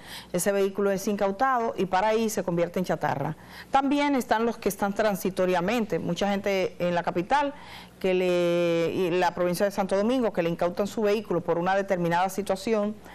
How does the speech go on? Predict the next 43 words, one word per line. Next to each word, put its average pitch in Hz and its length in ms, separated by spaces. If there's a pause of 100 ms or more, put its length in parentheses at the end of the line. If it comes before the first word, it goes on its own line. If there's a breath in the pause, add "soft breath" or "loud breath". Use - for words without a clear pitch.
(140 loud breath)
termina 175 380
ahí. 143 220
Hay 226 180
denuncias 214 640
respecto 214 640 (320 loud breath)
a 180 120
la 190 100
forma 208 380
de 220 60
operar 214 340
este 208 180
centro, 202 460
pero 180 160
lo 180 100
más 196 180
evidente 220 680
es 202 160 (360 loud breath)
el 202 160
gran 208 200
deterioro 247 540
que 185 100
tienen 202 480
las, 175 500
los 175 220
vehículos 190 540
que 185 100
llevan 170 300
ahí. 180 340 (380 loud breath)
Es 202 140
decir, 214 360
que 196 120
eso 220 140
no 233 140
tiene 240 300
resultado 214 640
ni 214 260
para 202 680
la 180 80
autoridad 190 500
ni 220 220
para 170 220
el 151 40
dueño. 131 380